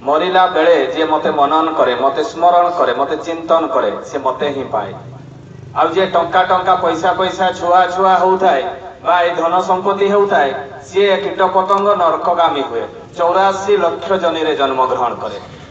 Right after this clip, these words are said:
ଆଉ ଯିଏ ତାଙ୍କୁ ମନନ କରେ, ତାଙ୍କୁ ସ୍ମରଣ କରେ, ତାଙ୍କୁ ଚିନ୍ତନ କରେ। ଭାଗବତରେ କେତେ ସୁନ୍ଦର କଥାଟି ସ୍ୱୟଂ ପ୍ରଭୁ ଶ୍ରୀକୃଷ୍ଣ କହିଛନ୍ତି, ଯେ ସେଇ କଥା ଶ୍ରୀ ଶ୍ରୀ ଠାକୁର କହିଥିଲେ, ଯେ ଶ୍ରୀ ଶ୍ରୀ ଠାକୁର କହିଲେ,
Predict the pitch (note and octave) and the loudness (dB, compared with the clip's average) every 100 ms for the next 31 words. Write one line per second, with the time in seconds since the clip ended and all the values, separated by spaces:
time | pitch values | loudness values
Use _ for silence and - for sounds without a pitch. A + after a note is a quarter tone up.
0 | - - - E3+ F3+ G3+ - F3+ F3 G#3 | -20 -16 -2 0 2 0 2 0 2 2
1 | G#3 G#3 A3 G#3+ G#3+ A3 G#3 F3 E3+ - | 4 4 4 2 0 0 0 0 0 0
2 | A3+ G#3 G#3+ G#3+ G#3 A3 G#3+ F#3+ F#3+ A3+ | 0 0 0 2 2 0 0 -2 0 0
3 | G#3+ F#3+ F#3+ F3+ D#3+ C3 - F3+ F#3+ G#3+ | 0 0 0 0 0 -2 0 0 0 0
4 | G#3 G#3+ G#3 G3+ G#3+ G#3+ G3+ G3+ G3 G3+ | -2 -2 -4 -2 0 0 0 0 0 0
5 | F3+ C3+ - - F#3+ F#3+ F#3 F#3+ G3 F#3+ | 0 -6 -8 -2 0 0 2 2 2 0
6 | G3 G3 - F3 D3+ D3 - - A2 G2+ | -4 -6 -4 -4 -2 -2 -4 -6 -6 -8
7 | - - - - - - F#3+ B3+ - C#3+ | -10 -14 -12 -10 -8 -2 2 2 0 0
8 | G#3+ C#4 D4 C4 C4+ - - F3 A#3 A#3 | 2 2 2 2 2 0 -2 -2 2 2
9 | A3+ G#3+ G#3 F3 D#3 C3 - - - - | 2 0 -2 -2 -4 -6 -8 -10 -10 -8
10 | - - A3 G#3 G#3 A#3 B3 B3+ B3+ B3 | -8 0 0 2 2 2 4 4 4 4
11 | A#3+ F#3 E3+ | 2 2 2